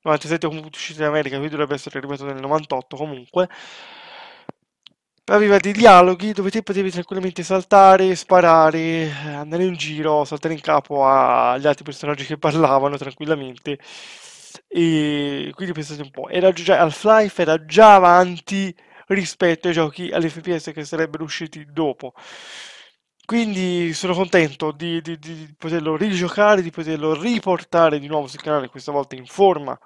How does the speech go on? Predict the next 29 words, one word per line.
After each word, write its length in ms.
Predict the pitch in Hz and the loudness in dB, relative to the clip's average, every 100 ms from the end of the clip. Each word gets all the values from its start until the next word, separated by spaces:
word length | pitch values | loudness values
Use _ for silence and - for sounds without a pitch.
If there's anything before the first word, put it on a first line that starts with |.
| _ | _
completa, 420 | 170 156 151 127 | -12 -4 -4 -4
quindi 260 | 131 131 139 | -14 -16 -6
lo 200 | 170 185 | -2 -2
finiremo, 540 | 156 151 143 139 123 | -4 -12 -8 -10 -10
lo, 160 | 131 156 _ _ | -18 -20 _ _
lo 80 | 165 | -12
inizieremo, 420 | 156 - 147 131 | -12 -8 -6 -6
lo 80 | 117 | -10
finiremo 500 | - 143 139 123 117 _ _ _ _ _ _ _ _ - - | -10 -6 -6 -6 -14 _ _ _ _ _ _ _ _ -14 -8
insieme 580 | 147 131 151 135 120 - | -10 -4 0 0 -2 -6
<clears throat> 300 | - 156 131 | -2 -2 2
dall'inizio, 760 | 151 151 139 147 135 - 131 - - - - - | 4 4 2 -10 -10 -8 -8 -10 -20 -20 -20 -10
ehm, 1300 | 160 143 135 131 131 123 120 120 117 117 113 110 110 110 _ _ _ _ _ _ _ _ - - - | 0 2 2 2 -2 -6 -14 -18 -20 -20 -20 -20 -20 _ _ _ _ _ _ _ _ _ -10 -8 0
alla 220 | 151 175 | 4 4
fine. 400 | - 135 131 127 _ - - - | 0 -6 -6 -6 _ -20 -20 -12
E 100 | 160 | -8
che 180 | - 190 | -2 -2
dire, 240 | 147 135 | 0 0
ragazzi, 480 | 123 120 113 - 120 - _ _ _ _ - | 2 0 -2 -6 -18 -20 _ _ _ _ 0
vi 100 | 175 | 2
aspetto 680 | - - 147 - - 123 - _ | 2 2 2 0 -12 -14 -14 _
di 200 | 156 170 | -10 -2
nuovo, 420 | 156 123 117 123 | 2 2 2 -2
qui 320 | - 196 196 | -4 -6 -6
direi 200 | 156 160 | -2 0
anche 160 | 143 151 | 0 -4
di 60 | |
concludere 360 | 147 143 151 143 | -8 -8 -4 -4
qua 140 | - | -4